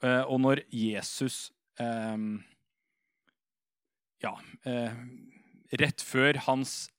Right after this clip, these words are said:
lidelse og død, eh, så, så leser vi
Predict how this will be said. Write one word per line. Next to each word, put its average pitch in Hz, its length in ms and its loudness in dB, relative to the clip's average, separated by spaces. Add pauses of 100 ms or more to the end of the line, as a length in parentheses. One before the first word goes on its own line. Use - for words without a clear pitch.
lidelse 135 640 -4
og 131 160 -6
død, 147 400 2 (480)
eh, 113 320 -4
så, 131 460 -2 (500)
så - 240 -4
leser 120 560 -2
vi 139 160 6